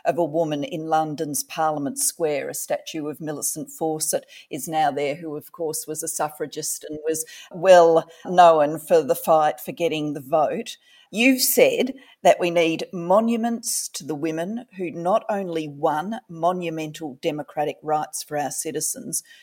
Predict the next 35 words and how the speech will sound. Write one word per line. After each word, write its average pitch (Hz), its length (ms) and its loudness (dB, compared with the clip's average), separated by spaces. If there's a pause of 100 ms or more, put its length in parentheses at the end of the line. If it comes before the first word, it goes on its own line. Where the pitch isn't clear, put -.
(120)
but 175 120 -2
also 170 420 2
fought 170 500 -2
for - 140 -18
these 151 320 -2
liberties 156 680 -4
on 151 160 -8
the 143 80 -8
world 151 560 -2
stage, - 840 -6 (460)
that 156 260 6
we 165 120 -2
should - 480 -4
be 185 560 -2
having 160 400 -4
monuments 170 680 -4
to 151 100 -14
show 143 280 -4
their 147 220 -4
courage, 180 720 -6 (120)
vision 160 520 -8 (100)
and 143 160 -10
tenacity, 156 800 -8 (360)
their 156 240 2
obstinacy 156 1000 -4
and 143 200 -8
resolve, 147 760 -2 (340)
and 165 160 -2
that 165 160 2
all 180 260 0
of 151 140 -6
that 156 240 -2
has 160 300 -6
without 170 640 -8
doubt 156 340 -4